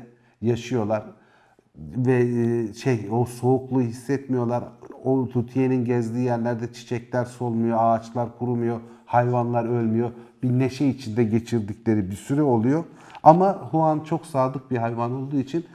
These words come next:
onları orada bırakıyor ve efendisi Kelegorm'a tekrar geri dönüyor. Beren'le Luthien ormanlarda yaşamaya bir süre devam ediyorlar. Ve, e, o sırada da şey, e, Nargothrond'a geri dönüyoruz. Orada bir kargaşa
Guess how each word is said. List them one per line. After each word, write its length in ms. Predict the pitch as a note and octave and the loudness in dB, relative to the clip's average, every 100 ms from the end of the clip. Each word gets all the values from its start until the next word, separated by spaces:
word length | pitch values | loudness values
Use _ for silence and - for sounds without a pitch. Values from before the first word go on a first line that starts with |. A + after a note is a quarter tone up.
| - - | -20 0
onları 380 | D#3+ D#3+ D3+ C#3+ | 4 4 2 -2
orada 460 | C#3+ D3 A#2 A2 | -2 -2 -2 -2
bırakıyor 460 | A#2+ B2+ B2+ F#3 F3 | 0 -2 -2 -2 0
ve 220 | E3+ D#3 - | -2 -4 -6
efendisi 680 | D3 - C#3 C3 B2 D3+ | -6 -6 -8 -8 -10 -10
Kelegorm'a 640 | D3+ C#3+ A2 G#2+ G#2+ D#3 D#3 | -6 -4 -4 -4 -4 -6 -6
tekrar 360 | C#3 - C3 C3+ | -8 -6 -8 0
geri 240 | A#2+ G2+ | 0 0
dönüyor. 260 | E2 D#2 D2 - _ _ - | -6 -10 -12 -18 _ _ -4
Beren'le 500 | C3+ C3 A2+ A2 A2+ | -2 0 0 -2 -4
Luthien 320 | A2+ C3+ D3+ | -6 -8 -6
ormanlarda 680 | B2 B2 A#2+ A2+ A2 G#2+ C3+ | 0 0 0 -2 -2 -2 0
yaşamaya 540 | A2+ A2 G#2 C3 D3+ | 0 0 -4 -6 -4
bir 100 | C#3+ | -4
süre 300 | C3+ C3 D#3 | -2 -4 0
devam 380 | D3 C3+ G2+ E2+ | 0 2 0 -2
ediyorlar. 380 | D#2 F2 C3+ - - - - - | -6 -4 -4 -6 -12 -20 -4 6
Ve, 260 | F#3 F#3 | 6 6
e, 80 | D3 C#3+ D3 D3 D3 - - - - - - - - - _ - - - - - - - - | 0 2 2 0 -4 -10 -20 -20 -20 -20 -20 -20 -20 -20 _ -14 -12 -10 -12 -16 -18 -6 2
o 120 | F#3+ | 4
sırada 440 | F#3+ E3 D#3 D#3+ | 2 -2 0 0
da 100 | F#3+ | 0
şey, 200 | F#3+ E3 | -2 -2
e, 840 | B2+ - F#2 G#2 G#2 G2+ G2+ G#2 | -2 -4 -6 -2 -2 -2 -2 0
Nargothrond'a 800 | B2 D3 C#3+ C#3 - A2+ G#2+ - | 2 2 2 0 0 -2 -2 -2
geri 360 | A2 G2+ A#2+ C3+ | -2 2 0 2
dönüyoruz. 380 | C3+ D3 G3 E3+ | 2 2 0 0
Orada 360 | D3 D3 E3 | 4 6 4
bir 80 | D#3 | 2
kargaşa 600 | - C#3 C3 C#3 - C3+ | -4 0 2 2 2 -2